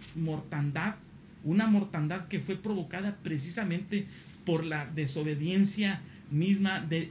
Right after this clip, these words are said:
del pueblo de Israel, y cómo en ese momento urgía que alguien se levantara para interceder a favor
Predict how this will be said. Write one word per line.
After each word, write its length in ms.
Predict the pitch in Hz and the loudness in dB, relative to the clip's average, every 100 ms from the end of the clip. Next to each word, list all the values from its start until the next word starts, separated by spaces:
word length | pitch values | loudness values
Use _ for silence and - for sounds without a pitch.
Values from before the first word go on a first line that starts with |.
| 160 | -2
del 280 | 147 147 135 | 0 2 0
pueblo 380 | 180 190 208 | 0 0 0
de 100 | 190 | -2
Israel, 540 | 170 156 139 156 214 208 - - | -4 -4 -4 -2 0 -2 -8 -8
y 100 | 165 143 | -4 -4
cómo 360 | - 220 233 226 | 0 2 2 0
en 120 | 185 | 0
ese 200 | 202 214 | 0 2
momento 500 | 208 185 208 202 208 - | 2 2 2 2 0 0
urgía 760 | 185 135 202 262 226 151 175 - - - | 0 0 -4 -2 0 0 -2 -10 -18 -14
que 220 | - 160 - | -6 -6 -2
alguien 460 | 214 294 269 247 | -2 -2 -2 -2
se 120 | 208 202 | 0 -2
levantara 800 | 160 156 156 139 214 196 170 170 - - - | 0 -2 -2 0 0 0 -2 -6 -12 -20 -8
para 320 | 165 160 165 180 | -4 -2 -4 -2
interceder 800 | 175 165 165 - 165 165 220 214 - - - - | -2 0 -2 -2 -2 2 0 0 -6 -14 -20 -4
a 120 | 147 | -2
favor 540 | 135 156 165 202 208 | -2 0 4 6 4